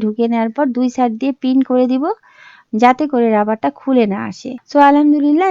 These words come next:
এইভাবে করে আমাদের দুই সাইডে এখন সেলাই করে দিতে হবে। So, মুখগুলো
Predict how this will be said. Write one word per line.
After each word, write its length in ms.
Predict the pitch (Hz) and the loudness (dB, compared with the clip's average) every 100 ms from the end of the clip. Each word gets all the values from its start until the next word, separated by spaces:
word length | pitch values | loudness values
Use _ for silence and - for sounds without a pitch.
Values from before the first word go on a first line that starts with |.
| 311 | 2
এইভাবে 280 | 269 269 269 | 2 0 0
করে 120 | 254 247 | 0 0
আমাদের 240 | 233 240 285 240 | 0 0 -2 0
দুই 100 | 269 254 | -2 0
সাইডে 220 | 262 254 262 | 0 0 0
এখন 140 | 262 254 | 0 0
সেলাই 240 | 240 247 247 | 2 2 2
করে 140 | 262 254 | -2 -2
দিতে 160 | 254 285 269 | -2 0 0
হবে। 200 | 269 370 - _ _ _ - | 0 -2 -6 _ _ _ -4
So, 80 | 277 277 | 2 4
মুখগুলো 360 | 285 269 285 | 4 2 2